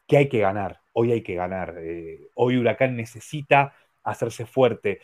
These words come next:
hoy Huracán necesita hacer lo que no hizo contra Arsenal, enfrentar a un rival que venía peor y ganarle. Eh, hoy Huracán va a enfrentar a un equipo inferior en puntos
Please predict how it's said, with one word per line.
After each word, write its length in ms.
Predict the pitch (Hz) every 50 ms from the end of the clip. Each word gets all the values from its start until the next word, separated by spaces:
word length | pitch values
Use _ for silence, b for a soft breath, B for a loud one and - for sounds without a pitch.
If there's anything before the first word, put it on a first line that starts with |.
| b b b b _
hoy 180 | 135 139 139
Huracán 360 | 143 131 127 117 - 151 147
necesita 400 | 147 135 - - - - 143 143
hacer 160 | 135 - 160 151
lo 120 | 151 135
que 120 | 117 120
no 120 | 117 123 143
hizo 180 | 139 - 139
contra 240 | - 117 107 - 107
Arsenal, 560 | 98 92 - - 113 139 147 127 104 95 - - _ _ _ _ _ _ _
enfrentar 420 | - 117 113 - 117 117 - 135 127
a 60 | 123
un 80 | 127 127
rival 300 | 123 123 127 139 139 139
que 100 | 123 113
venía 320 | 113 120 131 135 127 123
peor 500 | - 123 123 135 143 151 156 156 - _ _ _ _ _ _
y 100 | 113 104
ganarle. 640 | 104 123 151 156 135 113 104 98 95 92 92 - _ _ _ _
Eh, 600 | 104 98 95 92 92 90 90 90 90 92 92 90 87 85 - _ _ _ _ _
hoy 220 | - 127 131 135
Huracán 480 | 131 131 120 113 - 147 151 156 156 _ _ _ _ _ _ _ _ _ _ _ _ _ _ - 131
va 100 | 143 160
a 40 | 165
enfrentar 560 | 156 139 - 127 110 113 117 151 139 135 135 -
a 40 | 110
un 140 | 120 120 123
equipo 580 | 117 117 - 147 139 - 151 147 139 - - _ _
inferior 640 | - 120 113 - - 110 131 165 170 139 123 127 - _ _ _ _ _ _
en 200 | - 107 101 98 -
puntos 600 | 156 170 170 160 143 170 165 156 156 - _